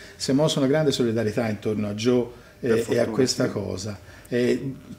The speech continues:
Speaker 1: tutti, vedo che ci sono eventi continuamente nei riguardi di, di, di Gio, che fra le altre cose so che a breve dovrebbe partire per gli Stati Uniti.
Speaker 2: Se, se non erro, eh, dovrebbe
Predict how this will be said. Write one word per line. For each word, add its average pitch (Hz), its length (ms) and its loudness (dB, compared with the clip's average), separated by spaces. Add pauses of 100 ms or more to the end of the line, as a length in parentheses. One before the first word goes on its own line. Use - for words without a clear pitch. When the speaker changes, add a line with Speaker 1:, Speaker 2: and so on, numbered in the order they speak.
Speaker 1:
tutti, 139 400 0
vedo 131 220 6
che 127 100 2
ci - 100 -6
sono 135 220 2
eventi 156 400 2
continuamente 131 1000 0 (240)
nei 120 120 0
riguardi 113 400 0
di, 110 240 0
di, 110 180 -2
di 107 140 -4
Gio, 139 280 2
che - 140 -6
fra 110 140 -6
le 113 80 -2
altre 117 180 -2
cose 110 320 0 (240)
so - 220 -6
che - 120 -4
a 113 40 0
breve 107 360 2
dovrebbe 104 440 -2
partire 107 480 -2
per 104 120 0
gli 104 80 -2
Stati 107 240 -4
Uniti. 107 140 0
Speaker 2:
Se, 139 260 -2
se - 220 -2
non 147 220 -4
erro, 165 1080 -2
eh, 107 60 -6
dovrebbe 120 360 -4